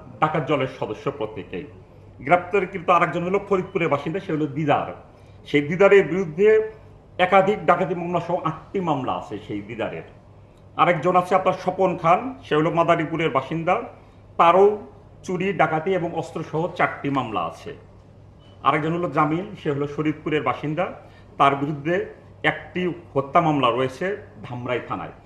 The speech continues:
অর্থাৎ এখানে আমাদের যারা গ্রেপ্তার হয়েছে প্রত্যেকেই হলো গুরুত্বপূর্ণ, হয় ডাকাতি,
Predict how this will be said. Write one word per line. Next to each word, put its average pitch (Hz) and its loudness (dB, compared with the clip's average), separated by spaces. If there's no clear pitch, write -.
অর্থাৎ 165 2
এখানে 156 -2
আমাদের 147 0
যারা 135 2
গ্রেপ্তার 143 -4
হয়েছে 117 -6
প্রত্যেকেই 202 -8
হলো 175 -6
গুরুত্বপূর্ণ, 156 -4
হয় 135 0
ডাকাতি, 147 -2